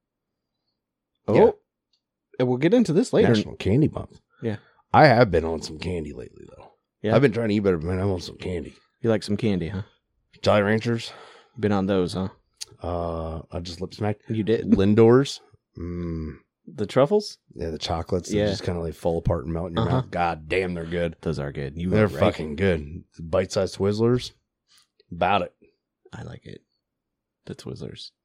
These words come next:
Speaker 2: <laughs> Yeah.
Speaker 1: Those are good. Mm-hmm. Yep. Yep, yep, yep.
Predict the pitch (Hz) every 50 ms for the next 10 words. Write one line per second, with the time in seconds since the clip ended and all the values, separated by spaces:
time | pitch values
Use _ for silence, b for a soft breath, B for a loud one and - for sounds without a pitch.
0 | _ - 147 147 - 247 226 165 117 156 156 147 - 170 139 78 69 73 90 98
1 | 101 87 85 85 76 80 78 65 57 71 90 - - _ - 95 107 107 107 101
2 | 110 - _ _ _ - - 208 - - _ - _ _ _ - 139 135 113 107
3 | 117 113 117